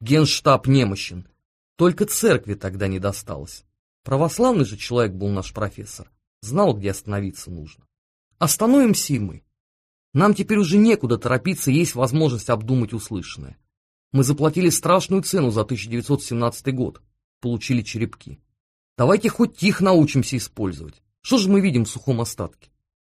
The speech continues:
В столице воюющей страны, в Государственной Думе происходит откровенная измена Родине.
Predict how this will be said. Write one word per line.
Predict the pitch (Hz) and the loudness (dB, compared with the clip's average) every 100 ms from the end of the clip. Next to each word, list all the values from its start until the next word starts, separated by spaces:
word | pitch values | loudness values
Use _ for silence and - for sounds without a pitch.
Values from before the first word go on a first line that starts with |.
| _ - | _ -14
В | |
столице | - 123 160 208 - | -6 0 0 0 0
воюющей | 110 113 110 127 | 2 2 0 -6
страны, | 113 - 131 160 151 | -8 -4 0 2 0
в | |
Государственной | 104 127 135 120 156 - 123 | 0 -2 -2 0 0 0 -4
Думе | 113 107 135 156 | -2 0 2 2
происходит | 151 127 120 - 147 123 | 0 0 -2 0 0 0
откровенная | - 120 120 139 147 | -2 -2 2 2 2
измена | 120 123 120 123 | 0 0 -2 -2
Родине. | 110 82 78 67 | -4 -6 -10 -16